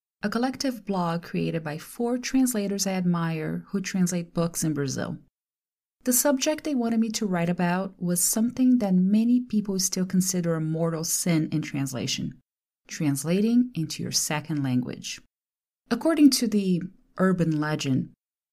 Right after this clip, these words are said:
a translator can only translate into their native language, the one they've been speaking since they were born. However, when it comes to language knowledge and fluency, there's no black and white.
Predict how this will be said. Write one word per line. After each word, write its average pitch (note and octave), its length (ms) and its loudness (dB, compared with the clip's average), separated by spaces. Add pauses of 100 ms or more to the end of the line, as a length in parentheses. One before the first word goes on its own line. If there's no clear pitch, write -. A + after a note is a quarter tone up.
(140)
a A3 80 0
translator C4+ 560 4
can B3 240 4
only A3 220 8
translate A3+ 640 2
into F#3 280 2
their F3 140 2
native E3 460 2
language, C#3 640 -6 (320)
the A3 80 4
one A#3+ 220 8
they've B3 200 4
been F#3+ 180 0
speaking F3+ 720 0
since - 340 0
they D#3 100 -2
were C#3 120 0
born. C3+ 400 -4 (760)
However, G#3 580 4 (180)
when A3+ 240 8
it C4+ 120 4
comes D4+ 320 4
to D4+ 120 -2
language G#3+ 420 4
knowledge G3 380 0
and F#3 100 2
fluency, F#3 640 0 (540)
there's B3+ 460 2
no F3 240 2
black D#3 260 -2
and C#3+ 100 0
white. B2+ 300 -2